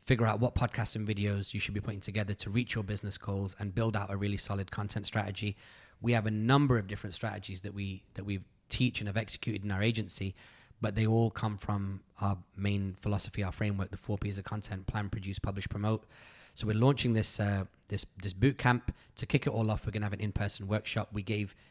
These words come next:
people the option when they sign up from My Friends, Your Friends, if they'd like to come along. Eighty percent of people have said yes. It's gonna be incredible.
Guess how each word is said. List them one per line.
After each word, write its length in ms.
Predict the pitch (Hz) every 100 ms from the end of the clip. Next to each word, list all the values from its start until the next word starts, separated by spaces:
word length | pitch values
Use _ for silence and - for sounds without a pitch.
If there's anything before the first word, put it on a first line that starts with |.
| _ -
people 300 | 123 117 107
the 100 | -
option 500 | 120 - 110 98 98
when 120 | 101
they 80 | 101
sign 240 | - 104
up 80 | 98
from 120 | -
My 160 | 101 101
Friends, 220 | - 98
Your 100 | 110
Friends, 240 | 104 101 98
if 80 | 95
they'd 140 | 98
like 120 | 95
to 40 | -
come 160 | 104
along. 300 | 101 110 127 - - - -
Eighty 220 | 113 -
percent 200 | - 104
of 40 | 95
people 220 | 101 98
have 100 | 98
said 220 | 95 92
yes. 520 | 98 110 156 - - - - - - - 110
It's 140 | 98
gonna 160 | 110 98
be 100 | 98
incredible. 560 | 95 120 113 117 110